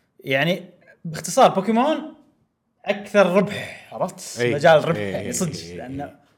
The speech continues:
Speaker 1: ولا أنت صدق
Speaker 2: إيه.
Speaker 1: مو مسوين أشياء وايد قوية. ومستخدمين نفس الانجن. أنا أتوقع انجنهم فيه مشكلة. لازم يستخدمون انجن جديد،
Speaker 2: مم.
Speaker 1: محرك جديد حق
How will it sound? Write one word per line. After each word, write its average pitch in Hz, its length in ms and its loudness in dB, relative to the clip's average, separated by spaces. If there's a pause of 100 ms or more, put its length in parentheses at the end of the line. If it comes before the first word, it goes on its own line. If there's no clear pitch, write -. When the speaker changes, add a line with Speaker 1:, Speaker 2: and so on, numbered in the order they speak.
(140)
Speaker 1:
ولا 190 340 2
أنت 120 120 -16
صدق 143 420 -10
Speaker 2:
إيه. 151 80 -6
Speaker 1:
مو 185 140 2
مسوين 165 300 -4
أشياء 135 220 -2
وايد 127 300 4
قوية. 120 480 -8 (480)
ومستخدمين 175 440 -2
نفس 196 200 2
الانجن. 190 360 0 (440)
أنا 139 100 -6
أتوقع 196 260 0
انجنهم 175 240 0
فيه 151 120 -8
مشكلة. 131 360 -10 (640)
لازم 160 180 0
يستخدمون 156 400 -6
انجن 139 260 -4
جديد، 127 380 -6
Speaker 2:
مم. 123 100 -4
Speaker 1:
محرك 123 400 -6
جديد 117 640 -10
حق 123 80 -14